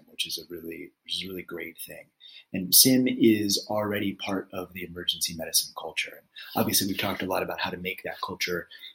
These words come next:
more effective and better, and to change that culture into a stronger version of it. But, but we all understand the role that sim plays, because, you know, we do have things we need to train on that we just can't train in real life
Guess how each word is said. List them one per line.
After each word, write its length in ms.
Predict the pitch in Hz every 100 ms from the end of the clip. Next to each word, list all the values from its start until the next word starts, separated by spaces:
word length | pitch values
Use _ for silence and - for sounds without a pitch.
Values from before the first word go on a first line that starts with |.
| -
more 240 | 107 113
effective 520 | 101 - 98 - 95 95
and 200 | 87 87
better, 360 | 101 101 95
and 120 | 87
to 100 | 87 -
change 360 | - 101 98
that 220 | 95 92
culture 340 | - 92 - 87
into 260 | 85 90
a 60 | 82
stronger 480 | - 98 95 87 80
version 340 | 92 107 90 -
of 80 | 87
it. 160 | - - - - -
But, 200 | 240 -
but 300 | 117 123 -
we 140 | 127 131
all 200 | 147 156
understand 760 | 139 110 - - 113 107 101
the 160 | 98 92
role 360 | 95 98 98 92
that 120 | 82
sim 360 | - 90 85 80
plays, 460 | 85 85 78 73 -
because, 500 | - 82 80 - - _ _ _ _
you 80 | 87
know, 160 | 85 90
we 220 | 101 104
do 200 | 113 123
have 220 | 101 98
things 320 | 104 95 92
we 80 | 95
need 200 | 90 90
to 60 | 92
train 300 | - 101 92
on 160 | 85 80
that 140 | 87
we 140 | 92
just 320 | 87 113 110 -
can't 240 | 104 104
train 380 | - 107 107 90
in 120 | 82
real 200 | 85 85
life 380 | 85 82 -